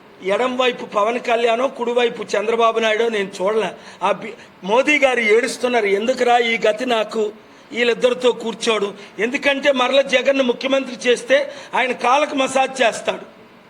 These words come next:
జగన్ మోదీ దత్తపుత్రుడు. చంద్రబాబు నాయుడు అయితే మళ్ళా ఆయన ముఖ్యమంత్రి అయితే సెంట్రల్లో ప్రైమ్ మినిస్టర్ అవ్వడం కొరకు, కొడుకుని ముఖ్యమంత్రి చేయడం కొరకు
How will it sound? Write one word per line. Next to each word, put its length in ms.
జగన్ 340
మోదీ 280
దత్తపుత్రుడు. 880
చంద్రబాబు 440
నాయుడు 260
అయితే 240
మళ్ళా 320
ఆయన 200
ముఖ్యమంత్రి 600
అయితే 460
సెంట్రల్లో 460
ప్రైమ్ 320
మినిస్టర్ 340
అవ్వడం 300
కొరకు, 500
కొడుకుని 380
ముఖ్యమంత్రి 580
చేయడం 380
కొరకు 560